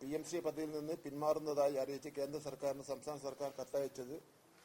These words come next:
എൽ ഡി എഫ് രാഷ്ട്രീയത്തിന്റെ വിജയമാണെന്ന് സി പി ഐ സംസ്ഥാന സെക്രട്ടറി ബിനോയ് വിശ്വത്തിന്റെ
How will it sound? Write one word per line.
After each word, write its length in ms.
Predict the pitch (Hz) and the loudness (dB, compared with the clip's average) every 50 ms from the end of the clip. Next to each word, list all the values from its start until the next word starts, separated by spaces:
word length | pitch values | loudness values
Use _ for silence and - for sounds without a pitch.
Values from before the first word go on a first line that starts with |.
| - - - - - | -20 -20 -20 -12 -6
എൽ 160 | 131 131 139 | -4 -4 0
ഡി 60 | 156 | 2
എഫ് 120 | 170 151 147 | 0 4 4
രാഷ്ട്രീയത്തിന്റെ 560 | 147 143 139 - 151 147 147 151 139 143 143 | 4 4 4 2 -2 -2 -2 -2 -2 -2 -2
വിജയമാണെന്ന് 580 | 131 135 139 139 139 135 131 123 127 131 139 156 - - - - - - - - - - - - - - - - - - - - - - - - - - - - - - - - - - - - - - - - - - - - - - - - - - - - - - - - - - - - - 95 110 - 85 - - - - - | -2 0 -2 0 0 0 0 -2 -2 -4 -8 -10 -12 -16 -20 -20 -20 -20 -20 -20 -20 -20 -20 -20 -20 -20 -20 -20 -20 -20 -20 -20 -20 -20 -20 -20 -20 -20 -20 -20 -20 -20 -20 -20 -20 -20 -20 -20 -20 -20 -18 -18 -18 -18 -18 -20 -20 -20 -18 -18 -18 -18 -18 -20 -20 -20 -20 -20 -20 -20 -18 -18 -16 -14 -12 -12 -12 -12 -12 -10 -8 -4
സി 100 | 165 165 | -4 -4
പി 140 | 160 - 170 | -2 -2 -4
ഐ 60 | 165 | -2
സംസ്ഥാന 340 | - 160 156 147 160 160 147 | -2 -4 -4 -2 -2 -2 -2
സെക്രട്ടറി 340 | - 156 151 156 156 151 143 | -2 -6 -4 -4 -4 -4 -4
ബിനോയ് 200 | 143 156 156 156 | 0 0 0 0
വിശ്വത്തിന്റെ 880 | 151 143 147 156 151 147 - - - - - 147 143 143 147 147 147 | 0 -4 -2 -4 -4 -4 -4 -16 -20 -12 -10 -8 -4 -2 -2 -2 -4